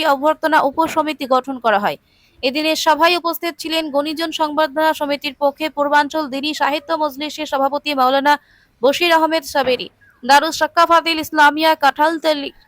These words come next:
মোহতামি মাওলানা রিয়াজউদ্দিন আল জলিলি, কুর্তি এইচ এস ফাজিল মাদ্রাসার ভারপ্রাপ্ত প্রধান শিক্ষক মাওলানা কাজী আব্দুল কায়ুম, মদিনাতুল উলুম হুসাইনিয়া চল্লিশ দ্রোণ মাদ্রাসার মোহতামি মাওলানা মুফতি নাইম আহমেদ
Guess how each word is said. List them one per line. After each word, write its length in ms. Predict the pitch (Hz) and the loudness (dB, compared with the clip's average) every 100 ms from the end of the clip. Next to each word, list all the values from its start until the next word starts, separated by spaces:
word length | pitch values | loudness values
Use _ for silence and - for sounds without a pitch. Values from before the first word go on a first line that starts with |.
| _ _ _ | _ _ _
মোহতামি 500 | 262 311 339 320 320 330 | 2 2 6 4 4 2
মাওলানা 400 | 294 294 311 320 233 | 2 4 2 0 -2
রিয়াজউদ্দিন 580 | 254 302 330 339 330 330 330 | 4 4 4 -2 -4 0 2
আল 80 | 294 | 2
জলিলি, 280 | 294 294 226 - | -2 -4 -6 -4
কুর্তি 320 | 311 - 330 294 285 | -4 -2 -4 0 -2
এইচ 180 | 302 - | -2 -6
এস 180 | 277 302 - | -6 -6 0
ফাজিল 320 | 269 262 311 | 0 0 -2
মাদ্রাসার 480 | 339 311 302 302 311 285 | -2 0 0 0 0 2
ভারপ্রাপ্ত 360 | 277 294 285 311 294 | 2 2 0 0 0
প্রধান 240 | 285 302 | 0 0
শিক্ষক 360 | 302 311 - 302 277 | -2 -8 -2 -2 0
মাওলানা 300 | 269 277 285 | 2 2 0
কাজী 320 | 269 262 269 294 - | 0 0 0 -4 0
আব্দুল 340 | 254 240 269 269 | -2 -2 -4 2
কায়ুম, 280 | 262 269 170 _ _ _ _ 247 | 4 2 0 _ _ _ _ -2
মদিনাতুল 560 | 277 320 349 339 349 311 | 0 2 2 2 -4 -2
উলুম 200 | 311 330 285 | -2 0 -2
হুসাইনিয়া 480 | 294 330 320 320 311 | 0 0 2 0 0
চল্লিশ 380 | 294 277 302 247 | 0 -2 -2 -2
দ্রোণ 220 | 285 302 285 | 0 0 -2
মাদ্রাসার 440 | 254 269 285 294 | -2 -2 -2 -4
মোহতামি 520 | 269 269 - 311 302 302 277 | -6 -6 -2 -2 -2 -4 -2
মাওলানা 340 | 262 277 294 294 _ _ - | -2 2 0 0 _ _ -8
মুফতি 340 | 240 285 - 349 294 | 0 0 0 -4 2
নাইম 220 | 285 311 320 | 4 4 2
আহমেদ 320 | 311 269 220 | 2 0 -4